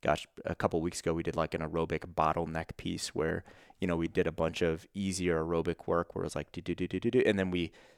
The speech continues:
stopped, and it was like, you know, ten or fifteen power cleans at, like, uh,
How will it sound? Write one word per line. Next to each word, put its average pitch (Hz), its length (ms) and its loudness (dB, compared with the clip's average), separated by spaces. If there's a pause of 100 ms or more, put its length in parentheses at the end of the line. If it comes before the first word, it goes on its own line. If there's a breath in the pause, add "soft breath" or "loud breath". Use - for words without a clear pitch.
stopped, 90 460 6
and 92 120 0
it 85 40 -2
was 85 140 -2
like, 78 300 -2
you 85 80 -4
know, 78 220 -6 (420)
ten 92 260 4
or 90 60 2
fifteen 90 400 -2
power 85 340 2
cleans 82 400 -6
at, 80 160 -2
like, 82 240 -4 (100)
uh, 82 260 -2